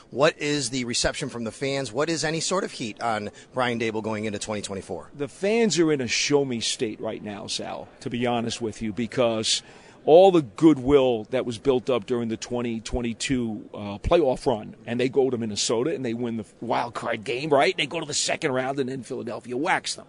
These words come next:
Speaker 2: Okay, we all knew Philadelphia was a much better team. So no one's holding that Philadelphia loss against the Giants folks at all. Everybody knows what that was.
Speaker 1: It was found money.
Speaker 2: I mean,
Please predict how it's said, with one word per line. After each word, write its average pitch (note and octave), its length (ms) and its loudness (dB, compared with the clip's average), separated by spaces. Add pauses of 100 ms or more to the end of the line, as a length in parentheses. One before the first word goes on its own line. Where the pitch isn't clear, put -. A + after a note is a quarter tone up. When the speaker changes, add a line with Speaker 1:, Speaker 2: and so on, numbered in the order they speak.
Speaker 2:
Okay, C#3+ 300 -2 (240)
we E3 120 -2
all A3 160 2
knew C3+ 140 -2
Philadelphia A#2 580 -6
was A2 160 -4
a A#2 60 -4
much A2+ 220 -6
better G#2 200 -6
team. A#2+ 400 -6 (440)
So C#3 220 2
no F3 180 6
one's A3+ 280 6
holding C#3+ 460 0 (140)
that D3 260 -2
Philadelphia A#2 640 -4
loss A#2 680 0 (260)
against B2+ 580 -2 (220)
the B2 100 -4
Giants A#2 460 0
folks - 420 0
at A#2+ 140 -4 (100)
all. B2 400 6
Everybody C#3+ 440 4
knows C3 380 6
what A#2+ 180 2
that - 180 0
was. C3+ 640 2
Speaker 1:
It - 60 -20
was D3 100 -12
found C#3 260 2
money. D3+ 260 -2 (400)
Speaker 2:
I - 80 -2
mean, C3+ 320 0